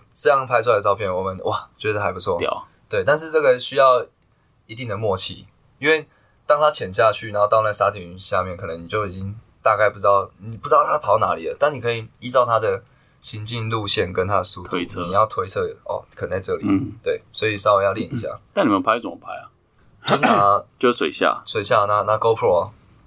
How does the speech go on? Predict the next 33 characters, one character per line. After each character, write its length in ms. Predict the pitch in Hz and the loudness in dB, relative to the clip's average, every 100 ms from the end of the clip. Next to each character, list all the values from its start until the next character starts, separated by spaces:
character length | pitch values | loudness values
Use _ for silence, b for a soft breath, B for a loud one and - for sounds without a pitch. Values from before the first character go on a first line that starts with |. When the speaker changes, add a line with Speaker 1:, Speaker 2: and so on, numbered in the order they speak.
| - | 0
Speaker 2:
啊， 120 | 87 | 0
然 80 | 90 | 2
后 80 | 98 | 2
用 140 | 101 | 2
GoPro 320 | 95 90 90 | 2 2 0
拍。 240 | - 87 104 | -2 -8 -8
Speaker 1:
嗯， 240 | 92 90 - _ | -10 -12 -20 _
基 100 | 143 | -8
本 80 | 139 | -2
上 80 | 139 | 2
拿 140 | 104 | 2
GoPro， 380 | 107 107 113 98 | 0 -2 -4 0
然 80 | 98 | 2
后 280 | 107 110 - b b b b b | 2 2 -4 b b b b b
我 120 | - 117 | -4 -2
们 100 | 117 | 2
这 120 | 170 | 2
团 180 | 139 107 | 2 0
比 80 | |
较 260 | 101 117 110 | 2 4 4
穷 280 | - - 85 | 0 -4 -4
啦， 220 | 78 - 117 | -6 -8 -10
因 120 | 110 127 | -6 -4
为 160 | 120 | -4
听 280 | 104 120 117 | -6 -10 -6
说 320 | 113 110 110 - | -2 -2 -4 -6
第 140 | - | -8
三 220 | 110 98 98 | -2 -2 -2
梯 180 | 98 | -8
次 240 | 95 104 85 | -8 -8 -12
的 240 | 80 110 - _ - | -16 -20 -20 _ -6
他 140 | 98 | -4
们 180 | 95 | -4